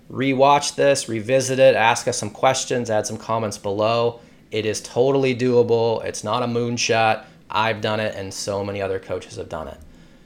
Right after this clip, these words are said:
But before we jump, I wanna help you understand the total time spent.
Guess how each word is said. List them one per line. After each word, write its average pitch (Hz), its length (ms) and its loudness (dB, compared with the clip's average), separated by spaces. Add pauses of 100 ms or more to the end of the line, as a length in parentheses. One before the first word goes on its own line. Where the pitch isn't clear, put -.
(460)
But 135 120 6
before 180 300 6
we 180 100 8
jump, 127 400 2 (380)
I 120 120 4
wanna 131 180 4
help 127 240 0
you 127 160 -4
understand 117 560 -4
the 107 80 -4
total 120 600 2
time 104 500 -6
spent. - 600 -6